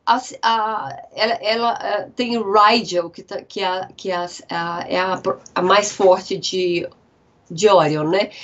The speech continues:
Então, eu vou falar, eu não consigo falar Betelgeuse, é Betelgeuse. Betelgeuse, Betel-, eu não sei como seria em, em português, é Betelgeuse, tá?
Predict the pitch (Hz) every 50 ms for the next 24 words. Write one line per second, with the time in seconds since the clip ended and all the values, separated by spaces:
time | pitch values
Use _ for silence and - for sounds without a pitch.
0 | - - - 220 220 254 262 262 233 214 - - _ _ - - - - _ _
1 | _ - 220 226 285 277 - 277 247 240 - - - 233 262 269 262 262 254 -
2 | 247 226 - - 226 220 214 202 196 196 202 202 - 202 196 180 170 - 175 170
3 | 170 165 160 156 156 - 165 151 - - _ _ _ _ _ _ _ _ _ _
4 | _ - - - - 196 190 240 254 254 240 220 214 _ - 180 180 156 147 -
5 | _ - - - - - - - _ _ - _ _ _ - - 175 202 262 277
6 | 262 240 220 - - - - - _ _ _ _ _ _ _ - _ - - 247
7 | 202 175 156 156 156 - - - - 160 - - - 233 233 220 - - - -
8 | 254 339 349 - 254 214 208 - 190 190 190 - 208 190 180 180 180 180 - -
9 | - 180 185 - 180 175 - 180 170 170 165 160 156 - - - 170 - - _
10 | _ _ - - - - - - - - 170 - - 285 381 - - - 277 269
11 | 247 208 - 202 185 151 139 135 135 - - - 156 147 135 - _ _ _ _
12 | - 180 196 208 262 285 269